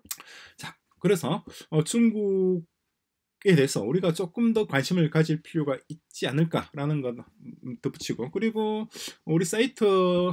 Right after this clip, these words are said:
리얼타임 코리아 들어와서 보시면은, 음, 여기 비알아이 플랜에 대해서 나름대로, 어, 제가, 어, 좀 정리를 했어요.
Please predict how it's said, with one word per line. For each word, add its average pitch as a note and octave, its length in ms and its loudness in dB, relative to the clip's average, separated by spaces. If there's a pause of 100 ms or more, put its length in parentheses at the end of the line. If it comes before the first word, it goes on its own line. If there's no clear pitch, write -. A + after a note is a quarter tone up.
(100)
리얼타임 G#3 420 6
코리아 F#3 360 2
들어와서 D3+ 480 0
보시면은, E3 400 -2 (180)
음, A2+ 300 -6
여기 C#3 240 -4
비알아이 D#3+ 600 2
플랜에 C#3+ 400 -2
대해서 A2+ 320 -4 (360)
나름대로, E3 600 2
어, A2+ 280 -8
제가, B2+ 420 -8 (460)
어, F#2+ 100 -20 (1200)
좀 D#3 120 -2
정리를 E3+ 340 6
했어요. F3+ 380 0